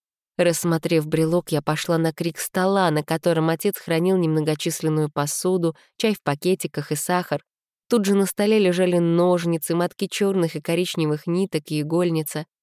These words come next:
Среди иголок была намотана какая-то цепочка с подвеской. Они пришпиливали ее к подушечке,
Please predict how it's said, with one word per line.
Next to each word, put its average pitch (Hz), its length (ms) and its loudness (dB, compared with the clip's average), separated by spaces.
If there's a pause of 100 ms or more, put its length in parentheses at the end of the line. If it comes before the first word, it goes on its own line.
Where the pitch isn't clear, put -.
(260)
Среди 170 460 2
иголок 170 440 2
была 165 320 2
намотана 170 580 0
какая-то 170 540 -2
цепочка 175 560 -4
с - 80 -8
подвеской. 185 800 -2 (260)
Они 180 200 2
пришпиливали 170 720 0
ее 165 260 2
к - 100 -16
подушечке, 170 760 -2